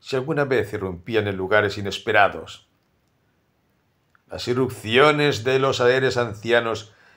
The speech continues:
debieron de ser impactantes más allá de toda descripción, ya que habían coloreado permanentemente la psicología de la gran raza.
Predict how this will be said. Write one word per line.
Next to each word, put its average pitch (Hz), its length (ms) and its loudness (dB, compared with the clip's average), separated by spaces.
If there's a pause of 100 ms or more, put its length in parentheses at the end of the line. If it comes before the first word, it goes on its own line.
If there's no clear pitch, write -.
(260)
debieron 160 320 -2
de 156 120 0
ser 147 220 2
impactantes 117 960 -4
más 98 240 -8
allá 104 160 -4
de 104 100 -2
toda 107 280 -2
descripción, 101 840 -4 (1000)
ya 98 140 -4
que 113 80 0
habían 123 280 0
coloreado 117 600 4
permanentemente 110 760 -2
la 107 80 0
psicología 107 640 -6
de 82 100 -4
la 82 80 -2
gran 92 280 0
raza. 90 640 -2